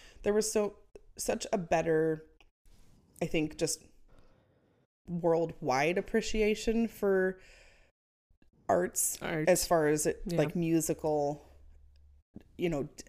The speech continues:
Speaker 1: um,
Speaker 2: It was, like, the
Speaker 1: dancing.
Speaker 2: main entertainment,
Speaker 1: Exactly.
Speaker 2: really.
Speaker 1: It was, like, the main entertainment.
Speaker 2: Yeah.
Speaker 1: Movies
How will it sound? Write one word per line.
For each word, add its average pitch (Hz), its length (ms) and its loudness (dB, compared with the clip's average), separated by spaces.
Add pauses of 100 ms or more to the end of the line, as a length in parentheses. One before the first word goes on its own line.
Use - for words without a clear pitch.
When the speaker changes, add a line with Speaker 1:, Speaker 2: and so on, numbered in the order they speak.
Speaker 1:
um, 120 460 -4 (120)
Speaker 2:
It - 40 4
was, 214 160 4
like, 330 140 2
the 175 120 4
Speaker 1:
dancing. 156 440 2
Speaker 2:
main 151 160 -10
entertainment, 165 680 4
Speaker 1:
Exactly. - 520 2
Speaker 2:
really. 151 80 4
Speaker 1:
It 160 80 2
was, 196 120 0
like, 196 160 2
the 185 100 0
main 190 180 0
entertainment. 208 540 0
Speaker 2:
Yeah. 190 60 -4
Speaker 1:
Movies 208 640 0